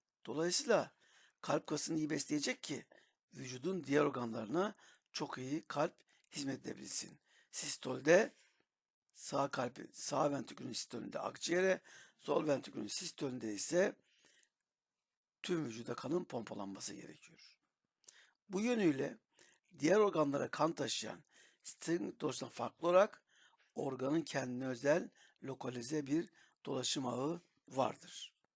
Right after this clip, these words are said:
Koroner dolaşımdaki arterler çoğunlukla uç arterlerdir. Yani dallandıkları bölgede yeterli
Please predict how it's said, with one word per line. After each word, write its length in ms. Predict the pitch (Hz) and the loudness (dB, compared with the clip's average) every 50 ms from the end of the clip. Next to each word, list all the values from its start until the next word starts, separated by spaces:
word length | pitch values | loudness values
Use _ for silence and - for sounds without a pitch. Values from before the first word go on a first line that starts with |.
| _ _ _ _ _ _ _ _ _ _ _ _ _ _ _ _ _ _ _ _ _ - - _ _ _ _ _ _ _ _ _ _ _ _ _ _ _ _ | _ _ _ _ _ _ _ _ _ _ _ _ _ _ _ _ _ _ _ _ _ -20 -20 _ _ _ _ _ _ _ _ _ _ _ _ _ _ _ _
Koroner 380 | - - 170 190 226 254 254 - | 0 2 2 4 6 4 6 6
dolaşımdaki 560 | 214 170 151 131 - 139 131 117 - - - | 6 4 4 4 0 -2 -4 -6 -4 -2 2
arterler 720 | - 151 151 - - 147 139 127 135 170 226 - - - - _ _ _ _ _ _ _ | 4 4 4 4 2 -2 0 2 2 2 2 0 -6 -16 -20 _ _ _ _ _ _ _
çoğunlukla 600 | - - 151 147 151 151 - - 190 202 214 - - - - _ _ _ | -10 -6 -2 -2 -2 -2 0 0 0 0 0 -2 -12 -20 -20 _ _ _
uç 320 | - 240 240 233 - - - - | -6 -4 -4 -2 -2 -4 -4 -2
arterlerdir. 960 | - - 113 - - - - - - - - - - - - - - - - _ _ _ _ _ - - - - | -2 -2 -2 -2 -4 -8 -8 -8 -6 -8 -10 -10 -12 -16 -18 -18 -18 -18 -20 _ _ _ _ _ -20 -20 -20 -10
Yani 560 | - 143 156 165 165 156 139 139 156 190 226 214 - - - _ _ _ - | 0 4 6 8 8 8 6 4 2 0 0 -4 -10 -18 -20 _ _ _ 2
dallandıkları 640 | 156 156 165 160 170 165 170 165 - - - 185 160 | 4 6 6 8 6 6 6 4 2 2 2 2 4
bölgede 440 | 143 135 131 135 127 135 170 226 233 - - - - - _ - | 2 0 0 0 0 2 0 0 0 -4 -10 -20 -20 -20 _ -6
yeterli 720 | - 139 143 - - 151 143 143 147 147 170 196 226 226 | -4 -4 -4 0 2 4 6 6 4 4 4 2 2 0